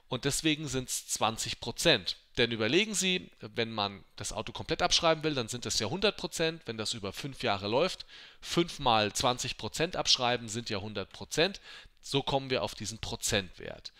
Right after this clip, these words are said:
Wir schreiben also zwanzig Prozent ab und das ist ein Betrag von fünftausendsechshundertachtzig Euro.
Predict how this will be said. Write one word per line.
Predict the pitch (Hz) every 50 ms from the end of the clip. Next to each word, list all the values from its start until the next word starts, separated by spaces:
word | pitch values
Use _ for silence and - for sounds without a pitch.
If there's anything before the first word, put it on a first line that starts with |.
| - - - - - - - - -
Wir | 131
schreiben | 127 - - 160 156 185 185 185
also | 160 147 139 135
zwanzig | 131 - - 147 139 139 135 - 127 -
Prozent | - - 107 - - - 98 92 -
ab | 147 185 - - - - _ _ _ _ _ _
und | - 110 101
das | 101 - -
ist | 110 - 113
ein | 104
Betrag | 104 - - - 110 113 123 -
von | - 127 113
fünftausendsechshundertachtzig | - - 139 - - - 120 110 104 107 104 - 120 107 - - 113 98 98 90 92 92 - - - - 95 - 104
Euro. | 113 170 175 190 226 269 302